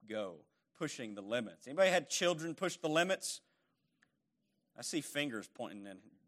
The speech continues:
to some of the siblings in here. I'm pointing my finger at my, my, my sister in Kentucky. She'll hear this later.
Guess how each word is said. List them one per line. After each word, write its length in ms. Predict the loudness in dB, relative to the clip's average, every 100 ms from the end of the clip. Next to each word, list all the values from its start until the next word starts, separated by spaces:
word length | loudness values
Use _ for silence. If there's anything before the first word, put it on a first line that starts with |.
| -16
to 80 | -8
some 200 | -6 -6
of 40 |
the 80 | -8
siblings 540 | -6 -4 -4 -6 -10
in 80 | -16
here. 260 | -16 -20 -20 _ _ _ _ _ _ _ _ _ _ _ _ _ _ _
I'm 140 | -12
pointing 300 | -4 -2 -2
my 100 | -4
finger 320 | -4 -4 -4 -4
at 60 |
my, 280 | -2 -2 -2 -4
my, 180 | -4 -4
my 140 | -6 -8
sister 380 | -6 -8 -8
in 60 | -10
Kentucky. 500 | -10 -4 -4 -4 -10 -20 _ _ _ _ _ _ _ _ _ _ _
She'll 200 | 0 4
hear 160 | 4 4
this 180 | 0 2
later. 360 | 0 0 -6